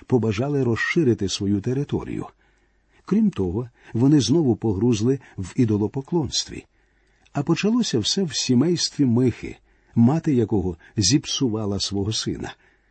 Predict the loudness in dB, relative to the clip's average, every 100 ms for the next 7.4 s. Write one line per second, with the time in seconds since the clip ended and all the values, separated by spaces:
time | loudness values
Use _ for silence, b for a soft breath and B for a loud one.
0 | b b -4 0 2 0 2 2 2 2
1 | -2 0 2 2 2 0 -4 -6 B 0
2 | 4 4 2 2 2 2 0 0 -2 0
3 | 0 0 -2 -2 -2 2 4 2 0 -4
4 | -2 -4 -6 -12 -12 -14 B B B -6
5 | -2 -2 -2 0 2 2 0 -4 -10 b
6 | b 0 2 0 0 -2 0 0 0 -2
7 | -2 -2 -2 -4